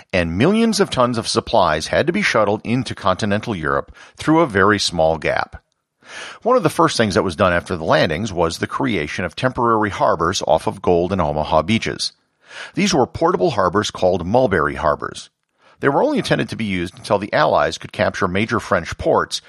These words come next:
and repair them from damage done by the Germans. As temporary harbors were built, it led to an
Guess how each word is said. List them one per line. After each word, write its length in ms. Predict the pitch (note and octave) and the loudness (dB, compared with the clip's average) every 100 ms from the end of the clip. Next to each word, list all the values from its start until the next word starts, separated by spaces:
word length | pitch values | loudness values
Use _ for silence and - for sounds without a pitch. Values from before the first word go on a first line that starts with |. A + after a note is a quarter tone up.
| - - | -20 -8
and 120 | A#2+ | 0
repair 400 | A#2 - A3+ A3+ | 0 2 2 2
them 240 | A#2+ D#2+ F2 | 2 0 -2
from 220 | - A#2+ | -4 -2
damage 360 | G2+ D#2+ E2+ - | 0 -2 -4 -4
done 200 | C#2+ C#2 | -4 -2
by 120 | D2 | -6
the 80 | C#2+ | -2
Germans. 540 | G#2 F2+ C#2 - - _ _ _ _ _ _ - - - | -2 -2 -4 -14 -16 _ _ _ _ _ _ -20 -18 -4
As 300 | - D3 - | 0 0 2
temporary 500 | - F#3 B2+ A3 A3+ | 0 2 2 4 2
harbors 400 | C#3+ A2 G#2 - | 2 2 2 0
were 120 | C#3+ | -2
built, 380 | D3 F#2 C#2 - _ _ _ | 0 0 0 -6 _ _ _
it 140 | D3 C#3+ | -2 2
led 240 | A#2+ A2 | 2 0
to 120 | - | 2
an 80 | A#2 | 0